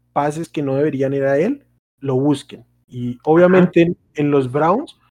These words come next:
pues más aún porque era su, su arma principal y su gran baluarte ofensivo. Aquí no, aquí él tiene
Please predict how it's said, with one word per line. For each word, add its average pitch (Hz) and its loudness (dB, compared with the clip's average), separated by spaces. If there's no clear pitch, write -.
pues 127 -8
más 147 2
aún 160 4
porque 123 -6
era 120 -12
su, 120 -12
su 117 -18
arma 117 -8
principal 151 0
y 180 0
su 135 -8
gran 139 -2
baluarte 151 2
ofensivo. 156 -2
Aquí - 0
no, 190 4
aquí 165 2
él 165 2
tiene 175 0